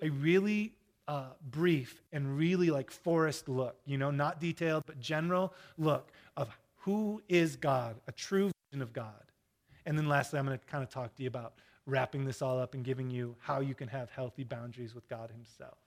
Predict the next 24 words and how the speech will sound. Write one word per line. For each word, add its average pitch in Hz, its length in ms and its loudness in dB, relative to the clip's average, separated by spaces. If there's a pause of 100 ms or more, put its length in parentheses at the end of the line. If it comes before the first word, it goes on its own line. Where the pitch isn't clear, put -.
(680)
But 175 100 2
to 165 80 -2
start 220 300 8
off 175 240 10
this 170 180 4
morning, 165 400 4 (560)
a 170 60 -8
false 175 440 2
vision 139 520 0 (100)
of 120 160 -10
God. 107 400 -14 (880)
These 196 200 6
are 233 60 6
gods, 196 560 8 (140)
um, 151 480 0
that 175 220 2
we 180 240 2
all 185 640 4 (840)
have 160 160 0
thought 185 280 6
about 175 260 6
in 165 60 -6
the 170 80 -2
past, 175 480 2